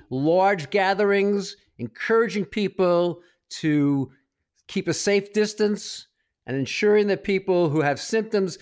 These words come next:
stay inside. And by the way, avoid family members. So if they can sleep in a different room, eat in a different place, that's gonna be really good. Those are the things that need to sit in play. In terms of myself, uh,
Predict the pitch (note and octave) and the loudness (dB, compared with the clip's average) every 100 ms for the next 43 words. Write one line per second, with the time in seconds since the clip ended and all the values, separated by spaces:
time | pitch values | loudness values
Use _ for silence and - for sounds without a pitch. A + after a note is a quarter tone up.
0 | - - - F3+ F3+ D#3 G3 F3+ F#3 F3+ | -20 -10 -2 0 0 -2 0 0 2 -2
1 | D#3+ F#3+ F#3+ F#3+ D#3+ C#3 D#3+ E3+ - F3 | 0 0 2 2 2 2 0 -2 -2 -2
2 | F#3 G#3 G#3 G#3 G#3 A#3+ A#3+ - _ _ | 0 0 0 0 0 -4 -6 -16 _ _
3 | _ _ - C3+ C#3+ C#3+ - F3 F3+ F3+ | _ _ -12 -6 -4 -6 -6 -4 -2 -2
4 | D#3 D#3+ D#3 D3+ F#3+ A#3+ A#3+ A#3 A3 - | -2 -4 -6 -4 0 2 2 0 -4 -10
5 | _ - F#3 F3 D#3+ E3 E3 D#3 - G3+ | _ -8 -6 -2 -2 -2 -2 -4 0 0
6 | G3 - - _ _ - D3 D3 F3+ D#3 | 0 -4 -14 _ _ -4 -4 -2 -2 2
7 | D#3 D3+ D3+ D3 C3+ D3+ D3 - - A#3+ | 2 4 2 2 0 -2 -2 -6 0 2
8 | F#3 G3 - F3+ D#3+ D#3+ C#3+ D3 C#3 C3+ | 2 -2 0 -2 -2 -2 -4 -4 -4 -8
9 | D#3+ C3+ B2+ - A#2 G2 _ - - A#3 | -10 -12 -14 -8 -8 -10 _ -20 -6 -6
10 | A3 D#4 B3+ B3+ A3+ G#3+ - B3 B3 C4 | -2 -4 -2 -2 0 -2 -2 0 2 0
11 | - - _ - _ - F#3 F#3+ F#3+ | -4 -20 _ -20 _ -4 -2 0 -2